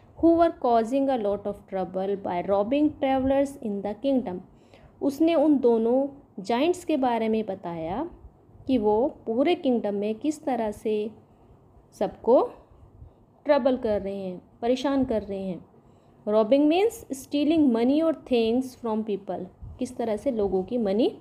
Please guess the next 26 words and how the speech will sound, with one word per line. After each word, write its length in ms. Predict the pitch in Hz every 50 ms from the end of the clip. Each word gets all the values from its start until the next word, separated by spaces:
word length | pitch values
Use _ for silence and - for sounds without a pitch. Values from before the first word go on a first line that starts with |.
| - - - - - - - _ - - -
चुरा 260 | 330 330 320 285 254
रहे 260 | 220 208 196 190 185
हैं। 160 | 180 170 170 - _ _ - 220
The 180 | 247 247 247 -
king 240 | 359 359 359 349 285 262
had 260 | 302 302 277 277 277 262
announced 480 | 247 233 233 240 247 254 254 254 -
that 240 | 254 240 247 - - 247 254
anyone 540 | 269 302 294 269 277 269 269 269 277 285 277 - - - - - - - -
who 100 | 330 381 370 370
caught 260 | - 302 302 269 240
them 220 | 240 269 269 277 277 277 277
could 180 | - 277 226 214
request 460 | 220 226 220 - - - 247 - -
the 80 | 330 302
princess 500 | 294 - 262 262 254 247 - 262 254 254 -
to 80 | 269 254
marry 320 | 247 233 214 190 190 196
him। 180 | 190 190 175 156 - - - - - _ - - _ - _ _ _ _ - _ _ _ - _ _ _ - - - - - - - - - - - - -
तभी 260 | 214 196 208 262 285 277
किंग 180 | - 254 233 233 220
ने 120 | 214 233 302 403 480 - -
अनाउंस 480 | 226 202 196 190 196 226 262 285 277 -
किया। 200 | - 285 254 196 165 - - - - - - - - - - 208
Announce 360 | 202 208 226 247 294 349 403 - - 311
means 300 | 320 349 403 523 508